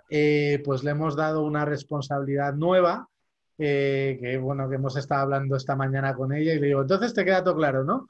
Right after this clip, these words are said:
Y me dice, "No, todo claro no, me lo has explicado,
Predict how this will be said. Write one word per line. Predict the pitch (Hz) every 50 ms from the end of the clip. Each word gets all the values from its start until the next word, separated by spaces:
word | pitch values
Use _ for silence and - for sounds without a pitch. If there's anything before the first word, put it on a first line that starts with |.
| _ _ _ _ _ -
Y | 143
me | 151
dice, | 151 143 147 135 117 - - _ _ -
"No, | 139 147 135 -
todo | 139 175 196 240 240
claro | 247 262 277 277 262
no, | 196 151 131 113 - - -
me | 143 151 165
lo | 170 185
has | 185 160 - 156
explicado, | 143 - - - 135 131 127 156 185 202 220 233 262 285 277 -